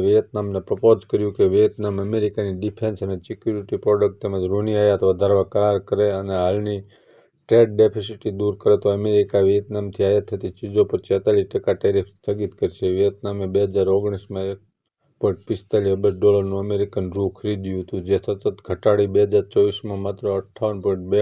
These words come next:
કરોડ ડોલરનું જ અમેરિકન રૂ ખરીદ્યું હોય. અમેરિકા વિયેતનામ પર દગાબાજીનો આક્ષેપ કરી રહ્યું છે. દરેક દેશના રૂના ભાવ રૂપિયામાં ભારતીય માપ ત્રણસો છપ્પન કિલોની ખાંડીમાં અને તેની વધઘટ.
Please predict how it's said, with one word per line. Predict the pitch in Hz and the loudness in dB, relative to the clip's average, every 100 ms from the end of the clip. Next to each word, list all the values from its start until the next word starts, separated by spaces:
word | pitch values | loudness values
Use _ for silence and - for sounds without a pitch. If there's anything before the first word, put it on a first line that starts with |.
| 101 | 0
કરોડ | - 101 95 | 0 0 0
ડોલરનું | 92 101 98 95 101 95 | 2 2 2 -2 -4 -4
જ | |
અમેરિકન | 95 98 95 98 90 | -4 -4 -6 -6 -2
રૂ | 92 | -2
ખરીદ્યું | 90 98 95 95 101 90 | -4 -6 -6 -4 -2 0
હોય. | 85 85 _ _ _ _ _ _ _ | 0 -2 _ _ _ _ _ _ _
અમેરિકા | 107 107 107 101 98 98 | -4 0 0 2 2 4
વિયેતનામ | 107 - 101 98 | 2 2 -6 -4
પર | 95 | -6
દગાબાજીનો | 87 104 107 101 101 92 95 92 | 0 4 6 6 4 2 -2 -2
આક્ષેપ | 92 - 90 - | -2 -4 -6 -6
કરી | 87 90 | -8 -6
રહ્યું | 90 90 - | -6 -8 -10
છે. | 87 120 _ _ _ _ _ _ _ _ _ _ _ - _ _ _ _ _ _ _ _ _ _ _ _ 127 | -18 -18 _ _ _ _ _ _ _ _ _ _ _ -20 _ _ _ _ _ _ _ _ _ _ _ _ -2
દરેક | 110 123 104 | 4 4 4
દેશના | 110 104 104 | 2 0 -2
રૂના | 98 107 113 98 | 0 0 0 2
ભાવ | 98 95 | 4 4
રૂપિયામાં | 104 - 107 101 101 90 | 0 -2 -2 -2 -2 0
ભારતીય | 101 98 107 101 | -2 -2 -6 -4
માપ | 101 - | -6 -4
ત્રણસો | 107 107 - | -4 -2 -4
છપ્પન | 120 110 - 107 98 | -2 -4 -4 -8 -4
કિલોની | 101 98 98 - | -4 -4 -6 -8
ખાંડીમાં | - 101 101 98 95 | -8 -4 -4 -4 -4
અને | 95 87 | -6 -6
તેની | 98 98 | -6 -4
વધઘટ. | 95 90 - | -4 -6 -16